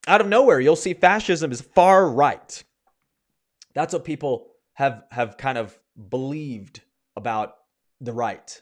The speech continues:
is that if you go far enough right, you're gonna get fascism.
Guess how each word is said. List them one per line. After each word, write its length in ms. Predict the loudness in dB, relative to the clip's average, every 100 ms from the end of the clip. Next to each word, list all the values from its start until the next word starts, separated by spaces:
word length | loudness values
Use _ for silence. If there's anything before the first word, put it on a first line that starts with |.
| _
is 120 | -6
that 320 | -4 -4 _ _ _
if 120 | -14
you 60 | -2
go 100 | -2
far 320 | 0 2 2
enough 220 | 2 -4
right, 240 | -4 -6 -6
you're 60 |
gonna 120 | -8 -8
get 200 | -10 -8 -8
fascism. 720 | -6 -6 -10 -14 -16 -20